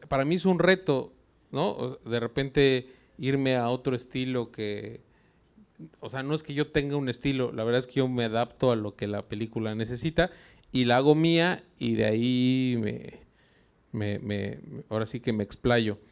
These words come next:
Ha pasado un par de veces que cuando yo hago la propuesta no es lo que el director quiere, eso me ha pasado, ¿no? O sea, que yo de repente digo, "Esta es mi propuesta, así yo veo la película".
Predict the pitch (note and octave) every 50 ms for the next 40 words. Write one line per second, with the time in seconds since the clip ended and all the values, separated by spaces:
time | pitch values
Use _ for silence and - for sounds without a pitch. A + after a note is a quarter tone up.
0 | _ _ _ _ _ _ _ - C#3+ D#3 - A#3 G#3+ - - - E3 D#3+ E3 F3+
1 | G#3 G#3+ G#3 G#3 D3 C#3+ D3 C#3+ D#3+ D3+ D3 D3 C#3 B2 B2 C3 - - F#3 G#3
2 | - - - _ _ _ _ _ _ _ - B2+ - - C3+ C3 B2+ C3 C3 C3+
3 | D#3 E3 F3+ F3+ F#3 F#3 F3 D3+ C3+ - D3 C3+ - - D3 D3 D3 - - F3
4 | F3+ F3+ - - - - - - C3+ C#3 D3 C#3+ D3 D#3 D#3+ D#3+ D3 C#3 C3 -
5 | - A#2+ A2+ A#2 A2+ A2+ A2 - - C3+ B2 A#2+ - - C3+ B2 - F#2 - -
6 | - _ - B2 C#3+ D3 D3+ D3 C#3+ - - C3+ - - C#3 C#3 B2+ A2+ A2+ -
7 | - _ _ - B2+ C#3 C#3+ - D3 C3 - C3+ A#2+ B2+ C3 C3+ C3+ C3+ C3+ C3
8 | C3+ B2+ B2 C3+ C3 C3 C3 C3 B2+ B2 - - - _ _ _ - - C#3 C#3
9 | - E3 D#3 D#3 D3 B2+ - C3 B2+ A#2 - C#3+ C#3 C#3+ C#3+ - D3 C#3 - -
10 | A#2 A2+ - C#3 D#3 D3+ C#3+ D3 C#3 C#3 C#3 C#3 C3+ C3 B2+ - A#2 A#2 B2 B2
11 | B2 - C#3 C#3 E3 F3